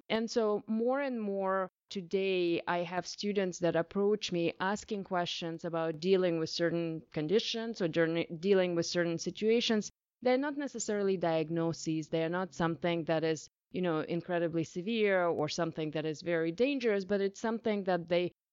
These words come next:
want to figure out to improve their quality of life in one way or another. And so I always applaud and I always help them to learn more about different things that are available to them.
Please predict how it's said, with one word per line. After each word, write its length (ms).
want 500
to 480
figure 420
out 400
to 160
improve 340
their 140
quality 420
of 100
life 300
in 140
one 200
way 160
or 80
another. 400
And 240
so 520
I 560
always 380
applaud 640
and 160
I 80
always 400
help 340
them 360
to 140
learn 360
more 480
about 320
different 460
things 440
that 380
are 200
available 600
to 180
them. 300